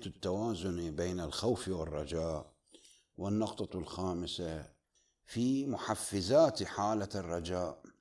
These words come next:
في النفس وسبل القضاء على الحالة المضادة لحالة الرجاء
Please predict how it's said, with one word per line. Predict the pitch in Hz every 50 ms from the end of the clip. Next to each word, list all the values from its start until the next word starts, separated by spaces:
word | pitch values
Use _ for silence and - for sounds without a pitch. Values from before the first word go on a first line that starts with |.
| _ _ _ _ _ _ _ _ _ _ _ _ _
في | - - - 110 107 101 95 - - - 101
النفس | 90 85 85 87 90 90 90 - - - - - - - _ _ _ _ _ _ _ _ _ -
وسبل | 98 98 - - 170 180 151 143 117
القضاء | 110 101 92 - - 95 92 92 98 101 101 80 64 78 98 98 95 98 98 98 85 - - _ _ _ _
على | - 95 95 95 95 98 98 104 101 104 - - - -
الحالة | 85 92 - - - - 101 104 113 110 104 104 - -
المضادة | 107 101 98 92 87 90 113 143 147 127 104 117 107 - 107
لحالة | 95 95 87 - 95 92 92 87 85 - -
الرجاء | 87 87 92 90 85 90 92 87 87 87 82 82 80